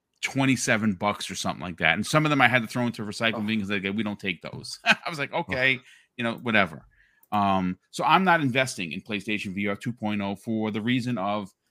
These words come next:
Speaker 1: a lot of shovelware at launch, which is, you know, they have the big one, they have their first party big one, and I'm sure it's gonna be really cool.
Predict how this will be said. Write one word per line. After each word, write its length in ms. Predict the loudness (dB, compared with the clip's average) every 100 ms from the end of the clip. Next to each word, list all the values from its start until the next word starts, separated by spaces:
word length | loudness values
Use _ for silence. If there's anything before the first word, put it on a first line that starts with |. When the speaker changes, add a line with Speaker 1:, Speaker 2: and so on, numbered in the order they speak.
| _ _ _
Speaker 1:
a 80 | -2
lot 200 | 4 4
of 60 | 4
shovelware 520 | 2 2 2 2 0
at 80 | 0
launch, 520 | -2 -2 -4 -6 -6 -12
which 180 | -8 -6
is, 400 | -6 -4 -6 -8 _ -8
you 80 |
know, 320 | -6 -4 -6 -2
they 80 | 2
have 200 | 2 2
the 80 | 4
big 200 | 4 4
one, 220 | 0 0
they 80 | -2
have 120 | -4
their 100 | -4
first 260 | -4 -6
party 200 | -4 -2
big 220 | 0 -2 -2
one, 220 | -4 -2
and 120 | -4
I'm 80 | -4
sure 200 | -2 -4
it's 100 | -2
gonna 140 | -2
be 120 | -2
really 280 | -2 -2 -2
cool. 500 | -2 0 0 0 -4